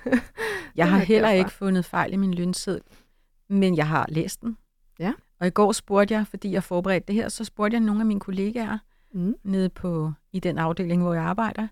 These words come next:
Speaker 1: Og så sagde de, "Nej, det har jeg ikke tjekket i flere år."
Speaker 2: Ja.
Speaker 1: Og så sagde jeg, "Nu skal I høre, hvorfor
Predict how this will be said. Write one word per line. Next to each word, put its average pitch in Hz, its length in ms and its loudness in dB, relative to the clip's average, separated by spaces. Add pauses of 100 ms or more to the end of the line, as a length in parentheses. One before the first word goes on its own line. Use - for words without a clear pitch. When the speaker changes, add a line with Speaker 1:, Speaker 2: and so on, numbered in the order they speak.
(540)
Speaker 1:
Og 202 160 0
så 247 160 0
sagde 160 280 0
de, 139 160 -6 (240)
"Nej, 127 500 -4 (100)
det 156 120 -2
har 139 80 0
jeg 120 180 -4
ikke 123 140 -8
tjekket 151 360 -8
i 156 80 -2
flere 185 340 -2
år." 175 260 -4 (180)
Speaker 2:
Ja. 185 100 -4 (540)
Speaker 1:
Og 185 160 2
så 185 140 -2
sagde 160 220 -2
jeg, 147 180 -2 (180)
"Nu 190 100 0
skal 220 220 -4
I - 40 4
høre, 190 180 6
hvorfor 160 400 0